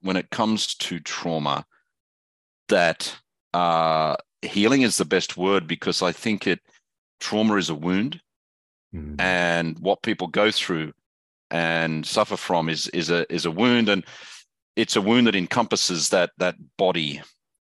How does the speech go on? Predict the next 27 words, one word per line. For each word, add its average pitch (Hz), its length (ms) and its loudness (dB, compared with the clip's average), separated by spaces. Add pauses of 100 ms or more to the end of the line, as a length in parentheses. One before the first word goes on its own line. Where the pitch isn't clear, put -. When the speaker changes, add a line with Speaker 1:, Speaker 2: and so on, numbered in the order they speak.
Speaker 1:
and 82 140 0
that 78 140 -4
mind 82 560 0
and 80 200 -4
one's 76 280 -4
soul. 151 520 4 (580)
And 101 280 2
so, 95 960 4 (220)
uh, 87 680 2 (300)
I 95 80 2
like 120 260 4
the 131 120 4
idea 90 520 4
of 82 280 -4 (720)
healing 104 400 2
because - 560 -2 (680)
the 95 100 2
wound 127 360 4
can 95 160 0
heal, 92 520 2 (240)
but - 100 -12
the 98 80 -6
scar 101 480 0
is 85 80 0
still 87 240 -2
there. 85 420 2 (840)
And 92 400 2